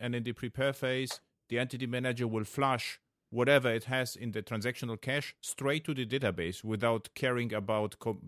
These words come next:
begins or commits, because begin, commit, uh, is, is, uh, is, uh, managed by, uh, Narayana, because we have two-phase commit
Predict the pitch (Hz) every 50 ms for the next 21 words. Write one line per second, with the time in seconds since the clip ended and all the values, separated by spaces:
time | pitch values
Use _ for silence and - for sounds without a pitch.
0 | 104 104 113 98 113 117 117 113 - 104 107 - - 104 117 185 214 - - -
1 | _ _ _ _ _ - 131 - - 135 131 110 104 - 113 98 123 143 156 135
2 | - - 120 120 127 131 - - 117 113 - - 123 117 113 - - 127 120 -
3 | 120 - 127 123 117 - - - 120 120 113 113 110 - - - 120 117 113 -
4 | - - 107 113 110 107 107 107 98 104 113 123 120 117 - - - 110 107 107
5 | 107 104 101 - - 104 101 101 98 98 98 104 107 104 104 104 117 139 151 123
6 | 101 110 104 - 120 117 104 110 110 110 104 - - - 127 120 - - 110 110
7 | 110 - - - 110 101 104 107 - - - -